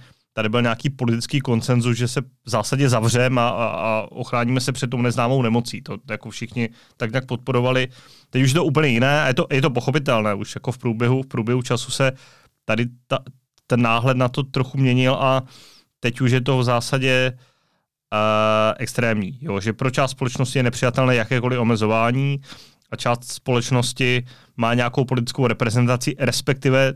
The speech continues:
nějaká politická reprezentace se snaží zastupovat tyhle lidi, získávat jejich hlasy, získávat jejich podporu, právě těch, jako řekněme, radikálnějších hlasů.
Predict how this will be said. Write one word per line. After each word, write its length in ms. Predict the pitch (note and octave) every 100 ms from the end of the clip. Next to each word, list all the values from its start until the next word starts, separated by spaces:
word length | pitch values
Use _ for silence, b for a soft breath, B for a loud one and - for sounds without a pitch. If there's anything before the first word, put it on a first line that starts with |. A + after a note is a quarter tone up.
| -
nějaká 280 | A#2+ A#2+ B2+
politická 440 | C3+ C3 C3 C3
reprezentace 640 | A#2+ C#3 A#2+ A#2+ B2 B2+ C3+
se 140 | D3+
snaží 300 | C#3 A#2+ A#2+
zastupovat 500 | B2 B2 B2 B2 B2 B2
tyhle 260 | A#2 A#2+
lidi, 280 | A#2 A2 F#2+ B B B B
získávat 460 | A2 - B2 A2+ A#2
jejich 200 | B2 A#2+
hlasy, 260 | B2 A#2+
získávat 400 | A#2 - A#2+ A2+
jejich 120 | A#2+ -
podporu, 380 | A2+ - A#2
právě 260 | A2+ A2+ A2
těch, 240 | C#3 C3 -
jako 220 | A2+ B2+
řekněme, 320 | B2 A#2 B2
radikálnějších 760 | A2+ G#2 G2+ A2 A2+ A2+ B2+ G2+
hlasů. 280 | F#2+ -